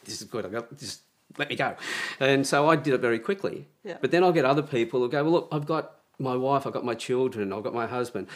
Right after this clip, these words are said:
Speaker 1: I've got my workplace." And they've got a lot on 'cause everyone's time poor.
Speaker 2: Mm-hmm.
Speaker 1: So then I'll go, "Okay, well, let's do it in a way in which you can learn it ca-, uh, casually and slowly, but picking up plenty of experience along the way."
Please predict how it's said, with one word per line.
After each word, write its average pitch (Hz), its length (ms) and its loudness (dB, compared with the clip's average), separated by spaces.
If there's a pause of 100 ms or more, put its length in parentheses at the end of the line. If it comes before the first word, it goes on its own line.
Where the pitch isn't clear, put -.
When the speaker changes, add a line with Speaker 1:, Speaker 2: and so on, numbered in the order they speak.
(140)
Speaker 1:
I've 117 100 -2
got 120 100 -2
my 113 140 0
workplace." 113 720 -2 (680)
And 110 140 -2
they've 113 80 0
got 117 80 0
a 113 60 -2
lot 113 220 2
on 110 120 0
'cause 117 220 -8
everyone's 110 240 -4
time 104 260 -4
poor. - 240 -12 (140)
Speaker 2:
Mm-hmm. 196 340 -12
Speaker 1:
So 120 240 -2
then 127 180 0
I'll 123 120 -2
go, 131 140 0
"Okay, 151 280 0
well, 143 160 -2
let's 185 240 -6
do 139 220 2
it 131 100 2
in 135 80 0
a 127 80 -2
way 120 240 0
in 117 80 2
which 120 220 0
you 123 80 -2
can 107 240 -4
learn 151 260 0
it - 240 -6 (560)
ca-, - 160 -6
uh, 117 140 0
casually 135 560 0
and 104 100 0
slowly, 101 600 -2 (480)
but 120 200 -2
picking 139 280 -2
up 123 160 -2
plenty 117 200 -2
of 104 80 0
experience 104 480 -4
along 98 200 -4
the 98 80 -6
way." 98 240 -8